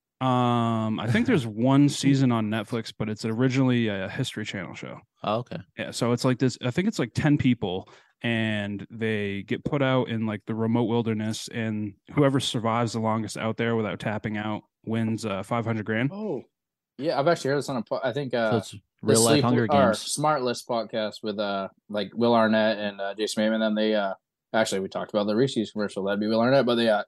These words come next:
Speaker 3: I think, uh, they were talking about that show and saying it's, like, nuts. Like, it's like Survivor on steroids.
Speaker 1: No, yeah, like, all
Speaker 3: If
Speaker 1: jokes
Speaker 3: that's what I'm
Speaker 1: aside,
Speaker 3: thinking
Speaker 1: like,
Speaker 3: of.
Speaker 1: it's,
Speaker 3: Like,
Speaker 1: it's
Speaker 3: they
Speaker 1: a
Speaker 3: said it's
Speaker 1: fucking
Speaker 3: really good.
Speaker 1: Yeah, it's, like, a sick show. Like, all jokes aside, I'm
Speaker 3: Mm.
Speaker 1: like,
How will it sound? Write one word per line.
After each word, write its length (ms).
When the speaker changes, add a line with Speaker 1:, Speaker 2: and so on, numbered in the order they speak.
Speaker 3:
I 80
think, 180
uh, 140
they 120
were 80
talking 260
about 140
that 140
show 180
and 120
saying 200
it's, 120
like, 140
nuts. 400
Like, 160
it's 120
like 120
Survivor 460
on 80
steroids. 560
Speaker 1:
No, 100
yeah, 200
like, 160
all 140
Speaker 3:
If 80
Speaker 1:
jokes 100
Speaker 3:
that's 140
what 80
I'm 140
Speaker 1:
aside, 100
Speaker 3:
thinking 160
Speaker 1:
like, 80
Speaker 3:
of. 60
Speaker 1:
it's, 260
Speaker 3:
Like, 100
Speaker 1:
it's 80
Speaker 3:
they 60
Speaker 1:
a 40
Speaker 3:
said 140
it's 40
Speaker 1:
fucking 120
Speaker 3:
really 220
good. 220
Speaker 1:
Yeah, 200
it's, 100
like, 100
a 60
sick 260
show. 220
Like, 100
all 140
jokes 220
aside, 340
I'm 180
Speaker 3:
Mm. 40
Speaker 1:
like, 200